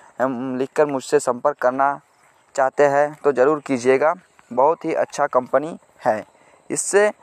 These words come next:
काम करके बहुत सारे लोग अपने सपने साकार कर चुके हैं और काफ़ी लोग इसमें अभी भी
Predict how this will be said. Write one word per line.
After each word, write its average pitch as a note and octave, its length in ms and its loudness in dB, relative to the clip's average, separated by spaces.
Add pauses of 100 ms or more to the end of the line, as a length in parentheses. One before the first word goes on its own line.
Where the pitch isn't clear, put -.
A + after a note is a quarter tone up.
(240)
काम D#3 240 2
करके D#3 440 2
बहुत C3+ 380 -2
सारे C#3 240 2
लोग D3 240 2
अपने D3 400 0 (260)
सपने C#3+ 360 -2
साकार C3+ 340 -2
कर C3+ 180 0
चुके C#3+ 320 -2
हैं D#3 240 2 (260)
और C#3 140 4
काफ़ी C3 380 -2
लोग D#3+ 320 0
इसमें D3+ 280 -2
अभी C#3+ 200 -2
भी C#3+ 220 -8